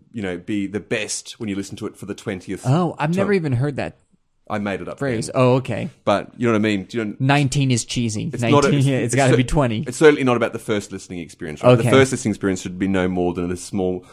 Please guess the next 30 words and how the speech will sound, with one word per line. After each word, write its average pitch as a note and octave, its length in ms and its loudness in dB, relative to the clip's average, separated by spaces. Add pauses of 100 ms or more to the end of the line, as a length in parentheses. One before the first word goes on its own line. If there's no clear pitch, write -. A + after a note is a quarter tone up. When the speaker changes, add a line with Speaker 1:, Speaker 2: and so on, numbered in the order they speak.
(160)
Speaker 1:
amount F#2+ 200 -2
of F2 80 -4
information F2 580 -6
that E2 160 -4 (380)
makes F#2 220 -8
you F#2+ 60 -10
wanna F#2 160 -2
go E2+ 160 -2
on F2 100 -4
to - 60 -20
the F2 80 -12
second F2 300 -10
listening - 260 -10
experience. - 580 -10
Speaker 2:
Yeah. A#2+ 80 -14 (360)
Speaker 1:
And, F#2+ 360 0
uh, E2+ 320 2 (240)
I, G#2+ 540 2 (120)
as A#2 140 4
I A#2 40 0
say, A2+ 160 2
I G#2 60 6
went G#2+ 180 4
to A2+ 180 0
those F#2+ 160 -2
dance G#2 320 2
and G2 40 -6
performance G2 360 0
shows F2 560 0
and F2+ 360 -2